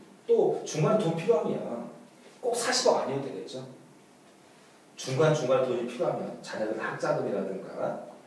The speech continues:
아니면 유학을 보낸다든가 또 무슨 돈이 필요할 때 조금씩 꺼내서 쓰셔도 되는 거니까요. 음, 그런 용도, 이런 비과금 하나 활용한다면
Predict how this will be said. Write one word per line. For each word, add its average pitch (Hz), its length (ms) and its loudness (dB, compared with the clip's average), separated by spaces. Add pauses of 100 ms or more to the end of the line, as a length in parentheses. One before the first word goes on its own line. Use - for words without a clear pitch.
아니면 104 380 -8
유학을 120 340 2
보낸다든가 98 720 -6 (680)
또 127 140 -2
무슨 - 280 -4
돈이 139 280 -2
필요할 139 280 -2
때 113 120 -6
조금씩 - 280 -8
꺼내서 208 240 -2
쓰셔도 - 380 -4
되는 - 180 -6
거니까요. - 360 -12 (1000)
음, 131 140 -12
그런 185 240 4
용도, 143 380 2
이런 - 340 0
비과금 131 400 -2
하나 120 360 -8 (120)
활용한다면 - 600 -8